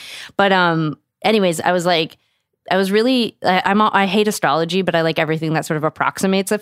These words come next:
astrology, you know, like, <laughs> like, it's like, anyways, but it was saying, I, I'm the maker. I'm, like, uh, dedicated to my craft. But it, but it was sort of like,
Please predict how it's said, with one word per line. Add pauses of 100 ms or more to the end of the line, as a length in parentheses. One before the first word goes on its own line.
astrology,
you
know,
like,
<laughs>
like,
it's
like, (500)
anyways,
but
it
was (220)
saying, (240)
I, (120)
I'm
the
maker.
I'm,
like,
uh,
dedicated
to
my
craft.
But
it,
but
it
was
sort
of
like,